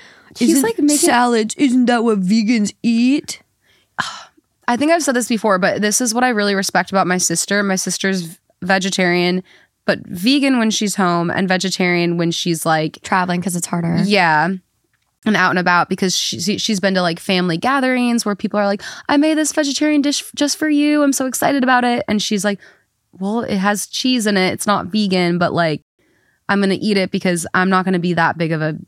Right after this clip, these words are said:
Speaker 2: Yeah.
Speaker 1: hassle." You know what I mean?
Speaker 2: Which I feel like, uh, uh, like, this is,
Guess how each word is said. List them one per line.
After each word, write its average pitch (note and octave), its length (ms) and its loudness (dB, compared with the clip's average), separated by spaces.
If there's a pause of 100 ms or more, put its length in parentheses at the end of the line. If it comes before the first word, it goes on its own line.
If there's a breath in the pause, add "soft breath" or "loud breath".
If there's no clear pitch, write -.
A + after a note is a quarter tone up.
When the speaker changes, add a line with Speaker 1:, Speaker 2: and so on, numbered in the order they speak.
(180)
Speaker 2:
Yeah. G#3+ 140 2
Speaker 1:
hassle." F#3 440 2
You A3 140 2
know G#3+ 80 2
what G#3+ 100 2
I G3+ 80 2
mean? F#3 240 2
Speaker 2:
Which E4 160 2
I F#4 100 2
feel F4 220 0
like, G4+ 280 0 (340)
uh, - 60 -2 (140)
uh, G#3+ 140 -2
like, A#3+ 300 0
this B3 180 2
is, C4 240 -2